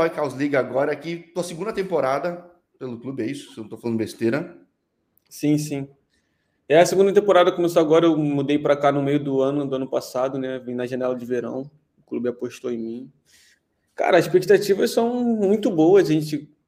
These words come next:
Speaker 2: teve a primeira partida ontem, a estreia, vencemos, vencemos bem, partida sólida. E chegamos até a final da, da Copa, Copa da Liga, né, que tem aqui no inverno, no período de inverno.
Speaker 1: Foi contra o Roico, né? Não.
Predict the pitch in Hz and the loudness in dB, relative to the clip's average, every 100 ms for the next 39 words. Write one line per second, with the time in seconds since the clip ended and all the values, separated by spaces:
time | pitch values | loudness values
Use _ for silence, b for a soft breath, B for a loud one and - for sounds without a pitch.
0 | _ - 139 139 135 143 143 135 - 135 | _ -2 0 0 0 0 0 -2 -2 -2
1 | 123 127 147 139 123 - 117 127 135 123 | -2 -2 -4 -6 -8 -8 -4 -2 0 -2
2 | 123 - 120 139 135 127 117 123 123 123 | -4 -6 -6 -4 -6 -8 -10 -8 -8 -8
3 | 110 117 131 131 - - 117 120 117 - | -8 -8 -8 -10 -16 -14 -8 -6 -6 -10
4 | _ _ _ - - 117 127 123 123 _ | _ _ _ -16 -6 -4 -4 -6 -10 _
5 | _ _ _ _ _ _ _ _ _ _ | _ _ _ _ _ _ _ _ _ _
6 | _ _ - - - - 120 117 120 117 | _ _ -20 -14 -14 -10 -8 -6 -4 -2
7 | - 131 147 156 151 156 151 135 135 143 | 2 6 8 8 8 6 4 4 4 6
8 | 139 135 131 123 127 127 - 123 139 139 | 6 6 4 2 2 2 0 0 2 0
9 | 127 - 131 131 123 120 135 131 127 123 | -2 -2 0 0 0 0 -2 -2 -4 -8
10 | - 120 120 123 123 117 117 135 131 123 | -8 -8 -6 -6 -6 -4 -4 -4 -6 -8
11 | 120 117 120 113 110 170 165 160 139 160 | -8 -6 -6 -8 -2 0 2 2 4 4
12 | 143 120 165 135 123 117 - | 0 -4 -6 -8 -8 -8 -10